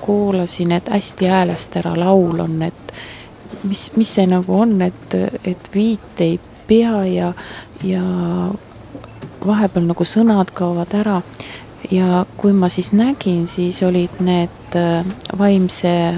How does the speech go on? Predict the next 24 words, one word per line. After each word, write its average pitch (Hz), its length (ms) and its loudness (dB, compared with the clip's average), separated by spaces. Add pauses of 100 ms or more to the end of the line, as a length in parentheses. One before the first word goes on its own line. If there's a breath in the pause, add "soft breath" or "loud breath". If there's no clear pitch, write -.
arengupeetusega 175 1300 -2 (360 loud breath)
inimesed, 185 760 2
neid 180 220 0
oli 175 200 2
umbes 180 340 0
seitse 202 400 2
või 165 100 2
kaheksa. 190 680 -2 (800 loud breath)
Nad 190 240 0
olid 185 320 2
nii 196 400 4
innuga 196 560 4
ise 180 320 0 (320)
seal 175 320 -2
juures 190 540 2 (760 loud breath)
ja 175 420 0 (460)
just - 500 -4
nii, 196 280 2
et - 320 -6 (120)
see 180 380 -2
laul 190 640 2
tuli 190 300 4
nende 175 280 0
südamest 170 840 0